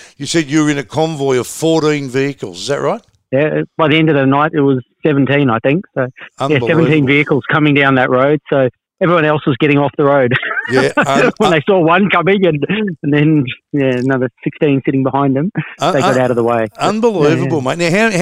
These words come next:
Speaker 1: how many Big Red Bash events is this for you?
Speaker 2: This is my third, third of these, so, yeah.
Speaker 1: A-, a-, and look, you arrive in Birdsville, so you, you make the trek, you, and I'm tipping you, what, you come from Sydney, Western
Speaker 2: Mm-hmm.
Speaker 1: Sydney somewhere
Speaker 2: Yeah, we
Speaker 1: there?
Speaker 2: co-, we, a lot of us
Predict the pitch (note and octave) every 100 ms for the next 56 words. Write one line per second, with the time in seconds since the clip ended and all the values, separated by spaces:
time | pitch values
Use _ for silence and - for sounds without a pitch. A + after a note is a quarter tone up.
0 | A3 A#3+ A#3 G#3 E3 F3 D#3 E3 C3 D3
1 | - - C#3 C3+ C#3 B2 A2 B2+ - B2
2 | C3 B2+ - _ _ _ _ _ _ -
3 | F#3 - D#3 D3 C3 C#3+ C#3 C3+ C3+ C3
4 | B2 - - A#3+ D#3+ G2 F#2+ _ _ F#3
5 | D3+ A#2+ A2+ E3+ G3+ - B2+ A#2 - F#3+
6 | G#2 A2+ _ _ - D#3 - D#3 E3+ D#3+
7 | D#3+ D#3 D#3 F3 D#3+ E3 D#3+ F3 E3 E3
8 | F3+ F#3 E3 D#3 C3+ B2 A#2+ G2+ C3 E3+
9 | D3+ D3+ D#3+ D#3 E3 F3 D#3+ - C#3 C3+
10 | C#3+ - C#3 C#3 D#3 C#3+ C3+ A#2 A2 G#2+
11 | C3 A2+ A#2 A2+ C#3 D3 A3 F#3+ C#3 -
12 | D3 A#2 D#3 D3+ C3 C#3+ E3+ F#3 D#3 F3+
13 | F3 E3 E3+ D#3+ E3+ E3 G3+ F3+